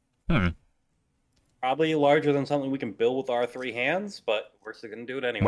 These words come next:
Speaker 2: Wait.
Speaker 1: Let's see. The, the largest cross is apparently the Skopje Millennium Cross in North Mas-, uh, Macedonia. It's, uh, sixty-six meters.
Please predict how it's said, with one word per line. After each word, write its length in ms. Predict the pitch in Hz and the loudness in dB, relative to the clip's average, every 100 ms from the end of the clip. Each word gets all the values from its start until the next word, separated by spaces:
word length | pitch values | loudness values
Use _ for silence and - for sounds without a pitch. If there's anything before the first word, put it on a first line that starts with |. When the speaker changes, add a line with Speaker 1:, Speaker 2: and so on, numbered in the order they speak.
| 90 | 0
Speaker 2:
Wait. 80 | |
Speaker 1:
Let's 120 | 123 - | -4 -8
see. 380 | - 107 101 - | -4 -4 -4 -6
The, 560 | 117 123 120 120 120 - | -4 0 0 0 -2 -4
the 100 | 120 | -2
largest 420 | 120 156 180 175 | 0 0 -2 -8
cross 420 | - 139 135 135 | -4 0 0 -2
is 140 | 113 104 | -6 -8
apparently 680 | 95 - 123 127 120 117 104 | -8 -4 -4 -2 -4 -2 -2
the 100 | 90 | -4
Skopje 960 | - - 120 117 - 131 127 127 127 | -8 -2 -2 -2 -6 -2 0 0 0
Millennium 500 | 110 101 104 110 104 | -2 -2 -2 -2 -4
Cross 460 | 95 104 104 107 85 | -4 -2 0 0 -2
in 260 | 95 95 | -6 -4
North 300 | 95 104 110 | -2 -4 -4
Mas-, 340 | 104 101 98 - 87 107 - | -4 -4 -4 -6 -16 -16 -12
uh, 180 | 107 101 | -6 -6
Macedonia. 760 | 95 98 92 92 92 85 87 - _ _ _ | -4 -6 -6 -8 -6 -8 -10 -12 _ _ _
It's, 180 | - _ | -20 _
uh, 180 | 90 85 | -6 -6
sixty-six 680 | - 110 - - 104 98 - 92 | -10 -12 -14 -10 -8 -10 -14 -12
meters. 460 | 87 85 85 - | -10 -8 -10 -14